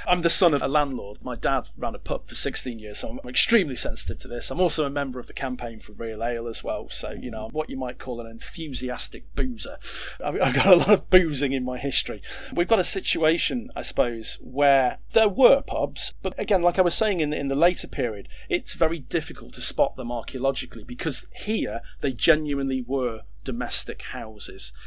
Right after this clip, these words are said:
These were not purpose-built structures at all. It would be the case where the people who were brewing, and it tends in the early medieval period to be women that are brewers, male brewing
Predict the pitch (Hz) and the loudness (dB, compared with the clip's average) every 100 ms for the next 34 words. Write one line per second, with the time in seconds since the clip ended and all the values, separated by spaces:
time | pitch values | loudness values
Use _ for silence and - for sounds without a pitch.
0 | - 143 127 139 139 147 170 - - - | -4 -2 0 -2 -2 2 2 0 -6 -4
1 | 127 110 - - 107 98 - - 104 - | -4 -4 -6 -4 -4 -4 -6 -6 -8 -4
2 | - 120 - 123 110 - 135 170 202 196 | -2 -2 -4 -8 -6 -4 -2 0 -2 -6
3 | - - - - 147 139 139 131 123 123 | -10 -10 -8 -6 -6 -2 -2 0 -2 -2
4 | - 170 160 151 - 131 123 120 110 143 | -2 0 0 -2 -6 -2 0 0 -2 -6
5 | - 185 208 196 165 156 127 160 175 123 | -4 -2 0 0 2 2 2 2 2 2
6 | 107 117 - - - 247 262 254 147 - | -2 -6 -6 -6 -4 0 0 0 -2 -2
7 | 147 139 147 135 127 127 131 123 120 131 | -2 2 2 2 0 -2 -2 -4 -4 -6
8 | 107 107 104 - - 123 - - 143 135 | -6 -6 -8 -8 -6 -6 -6 0 4 4
9 | 123 113 127 170 120 98 - - 113 113 | 2 0 0 2 2 0 -2 -6 -6 -8
10 | - 107 98 131 151 - - 139 156 151 | -8 -8 -8 -8 -6 -6 -6 0 2 4
11 | 139 127 139 131 127 120 | 2 0 0 2 2 -2